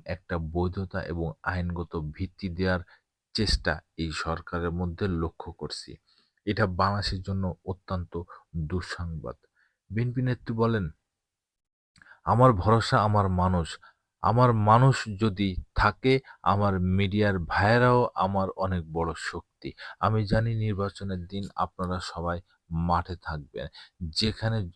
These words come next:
এত-, যতটুকু অনিয়ম হবে বলে মনে করছেন বা হচ্ছে বলে আপনাদের ধারণা, আমাকে সঙ্গে সঙ্গে জানাবেন। অন্য প্রার্থীদেরকেও আপনারা জানাবেন। আপনাদের হাতে যে মোবাইল ফোনটি আছে কিংবা ক্যামেরাটি আছে,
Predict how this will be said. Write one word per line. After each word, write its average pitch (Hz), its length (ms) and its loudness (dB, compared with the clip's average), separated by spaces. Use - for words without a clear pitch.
এত-, - 280 -4
যতটুকু 107 720 -2
অনিয়ম 110 460 2
হবে 98 280 2
বলে 92 260 0
মনে 90 420 2
করছেন 95 400 -2
বা 87 160 4
হচ্ছে - 440 0
বলে 110 280 -2
আপনাদের 92 420 -6
ধারণা, 90 360 0
আমাকে 90 480 0
সঙ্গে 92 400 -2
সঙ্গে 80 340 -6
জানাবেন। 73 480 -2
অন্য 101 340 2
প্রার্থীদেরকেও 95 840 0
আপনারা 82 600 -2
জানাবেন। 78 480 -2
আপনাদের - 460 -2
হাতে - 380 -4
যে 87 200 -4
মোবাইল 85 400 0
ফোনটি 104 420 2
আছে 104 320 -4
কিংবা 107 260 -2
ক্যামেরাটি 107 600 -2
আছে, 76 340 -6